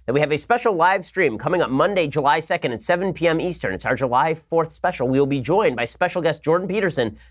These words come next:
to celebrate Independence Day. God King Jeremy Boring will host a new edition of Daily Wire Backstage with me and Andrew Klavan and Michael Knowles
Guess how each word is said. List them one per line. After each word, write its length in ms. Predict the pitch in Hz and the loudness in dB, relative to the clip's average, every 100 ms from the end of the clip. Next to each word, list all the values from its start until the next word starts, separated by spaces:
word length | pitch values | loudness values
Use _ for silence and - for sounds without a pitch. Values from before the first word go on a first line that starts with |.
| - | -6
to 80 | 147 | 0
celebrate 360 | 180 180 165 | 2 2 0
Independence 540 | 165 170 160 175 135 - | 0 -2 0 0 -2 -2
Day. 180 | 90 76 | -6 -2
God 260 | 117 131 | 0 0
King 140 | 139 127 | -2 0
Jeremy 260 | 143 135 | 0 0
Boring 340 | 117 160 170 - _ | 2 2 0 -6 _
will 80 | - | -2
host 220 | 147 143 | -2 0
a 20 | 151 | 2
new 140 | 185 | 2
edition 280 | 202 180 143 | 2 -2 -4
of 100 | 110 | -2
Daily 200 | 160 170 | 0 2
Wire 220 | 160 147 | 2 2
Backstage 480 | 156 175 - 123 107 | 2 -2 -4 -4 -4
with 140 | 107 | -2
me 200 | 139 185 | 0 2
and 80 | 147 | 2
Andrew 220 | 127 113 | 0 -2
Klavan 260 | 165 170 147 | 0 0 2
and 80 | 131 | 0
Michael 240 | 131 131 | 0 0
Knowles 300 | 127 170 | 2 2